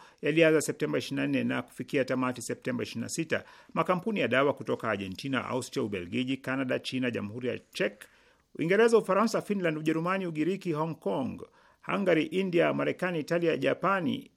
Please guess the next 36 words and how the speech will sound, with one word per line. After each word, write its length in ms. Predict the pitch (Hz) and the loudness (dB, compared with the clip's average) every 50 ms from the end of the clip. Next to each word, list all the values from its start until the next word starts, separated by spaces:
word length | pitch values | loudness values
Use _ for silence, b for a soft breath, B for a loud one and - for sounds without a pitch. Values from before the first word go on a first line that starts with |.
| - _ | -10 _
Peru, 340 | - 151 151 165 185 202 196 | 2 4 4 4 4 4 2
Hispania, 520 | 185 165 - - - 185 185 185 180 170 | 0 0 -2 -2 -2 -2 -2 0 0 0
Uholanzi, 420 | 160 143 151 160 170 175 170 165 156 | 0 0 0 0 0 0 0 -2 -4
Poland, 420 | - - 170 165 156 143 135 127 - | -2 0 0 2 2 0 0 -2 -4
Ureno, 360 | 151 151 170 175 156 151 135 | -2 0 0 0 0 0 -2
Korea 260 | - - 135 143 139 | -4 -2 0 0 0
Kusini, 360 | 135 - 131 - - 190 165 147 | -2 -2 -6 -6 -4 -4 -2 -4
Uswisi, 380 | 135 - - 185 175 - 160 | -4 -6 -6 -6 -6 -6 -6
Uswidi, 460 | 143 139 - 185 180 160 170 196 202 b b b b b b b | -6 -4 -4 -4 -4 -2 -2 -4 -6 b b b b b b b
Uturuki 400 | - 156 - 175 180 214 208 190 | -10 -4 -2 -2 0 0 -2 -2
na 80 | 165 156 | -4 -4
Umoja 260 | 151 151 151 147 143 | -2 -2 0 0 0
wa 40 | 131 | 0
Falme 220 | - 139 139 131 | 0 -2 -2 0
za 100 | 123 127 | 0 -2
Kiarabu 520 | 120 - 127 127 135 131 117 107 107 B B B B B - | -2 -2 -2 0 0 0 -2 -2 -6 B B B B B 0
yalikuwa 240 | 180 196 202 247 | 2 4 4 4
miongoni 460 | 233 214 196 185 180 185 220 233 220 202 | 4 4 2 2 4 6 6 8 6 6
mwa 140 | 180 165 | 4 2
washiriki 520 | 160 147 - - 175 175 185 170 - 156 139 | 2 2 0 0 -2 -2 -2 -2 -2 -4 0
wa 160 | - 139 147 | 2 2 2
maonyesho 440 | 160 160 156 156 156 151 143 - 147 | 2 2 0 -2 -2 -4 -4 -6 -6
hayo 320 | 135 147 156 147 131 123 | -2 0 0 2 2 2
ya 100 | 127 123 | 2 2
siku 240 | - - 117 - 120 | 0 -2 -6 -8 -6
tatu. 380 | - - 151 151 - - 101 - - _ b b b b b b b b b b | -2 0 0 0 0 -4 -8 -12 -14 _ b b b b b b b b b b
Ikilinganishwa 500 | - - 208 208 214 226 254 311 - 294 | 0 4 4 6 6 6 4 4 4 4
na 320 | - 175 160 151 147 - - - | 4 6 6 4 4 2 -2 -2
miaka 340 | 151 156 196 233 233 254 | 2 4 4 4 4 4
ya 80 | 180 127 | 4 4
nyuma, 280 | 139 147 143 127 110 107 117 - _ _ - | 4 2 2 2 0 0 -2 -4 _ _ -2
idadi 360 | 147 - 208 240 262 247 196 | 4 6 8 8 8 8 8
ya 80 | 160 139 | 10 10
wageni 380 | 127 117 113 143 190 208 196 | 8 8 6 6 6 6 6
waliotembelea 640 | 147 120 113 104 - 113 104 101 101 107 147 170 147 | 6 4 2 2 0 -2 -4 -2 0 2 4 4 4
maonyesho 600 | 120 101 92 98 117 151 165 - 156 123 - - | 2 -2 -2 -2 -2 -2 -2 0 -2 -2 -2 -4